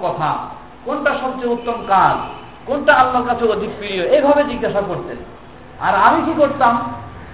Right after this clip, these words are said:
আমি তা করতাম না। ওয়া কুনতু আসআলুহু আনিশ শাররি, আমি নবী সাল্লাল্লাহু আলাইহি সাল্লামকে কোনটি সবচেয়ে ক্ষতিকারক, কোনটি খারাপ, কোনটা আমার ঈমান নষ্ট করে দিবে, কোনটা আমার ইসলাম বাতিল করে দিবে,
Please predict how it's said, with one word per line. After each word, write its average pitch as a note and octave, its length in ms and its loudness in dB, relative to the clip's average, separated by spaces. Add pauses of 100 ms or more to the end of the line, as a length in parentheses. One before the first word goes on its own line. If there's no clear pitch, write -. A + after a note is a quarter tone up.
(100)
আমি A3 260 -2
তা A#3 80 4
করতাম E3+ 460 -2
না। B2+ 140 -4
ওয়া E3+ 200 -2
কুনতু C4 400 -2
আসআলুহু D4 640 0
আনিশ A#3+ 440 2
শাররি, C#3+ 400 0 (560)
আমি A3+ 220 2
নবী D#4+ 60 -2
সাল্লাল্লাহু C4 200 0
আলাইহি A#3+ 220 -6
সাল্লামকে F#3 360 -4 (160)
কোনটি D4 360 -6
সবচেয়ে A#3+ 300 -6
ক্ষতিকারক, G3+ 540 -2 (640)
কোনটি D4+ 420 -2
খারাপ, A#3 460 4 (640)
কোনটা C#4 320 0
আমার C#4 340 4
ঈমান B3+ 240 6
নষ্ট B3 280 -2
করে A#3 220 2
দিবে, D3 300 -4 (460)
কোনটা C#4 300 0
আমার D4 260 2
ইসলাম B3+ 400 0
বাতিল A#3 340 2
করে G#3+ 180 0
দিবে, D#3 500 -8